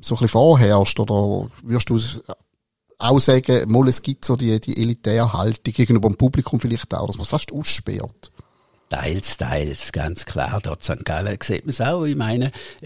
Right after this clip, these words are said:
Speaker 2: wenn man jetzt Heimspiel geht, geht anschauen, dann hat's zwar schon sehr viel, äh, Sonnige.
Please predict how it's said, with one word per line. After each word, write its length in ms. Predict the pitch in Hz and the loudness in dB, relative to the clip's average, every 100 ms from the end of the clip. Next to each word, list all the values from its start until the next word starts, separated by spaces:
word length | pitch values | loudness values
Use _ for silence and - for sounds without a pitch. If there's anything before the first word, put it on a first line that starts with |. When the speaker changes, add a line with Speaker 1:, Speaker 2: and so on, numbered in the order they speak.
| - - 101 | -16 -14 -4
Speaker 2:
wenn 200 | 113 113 | -2 0
man 100 | 110 | 0
jetzt 200 | 104 - | -2 -2
Heimspiel 480 | 90 117 - 113 113 | -2 -2 -4 -8 -4
geht, 260 | 92 104 | -4 -2
geht 100 | 107 | -4
anschauen, 520 | 82 90 110 110 117 | -2 -2 -4 -4 -6
dann 140 | 110 98 | -6 -6
hat's 200 | 104 - | -6 -4
zwar 160 | 104 | -4
schon 140 | 110 123 | -4 -4
sehr 240 | - 113 | -4 -6
viel, 320 | - 85 104 - | -6 -6 -8 -8
äh, 100 | 117 | -10
Sonnige. 560 | - 90 78 82 104 | -6 -6 -6 -8 -8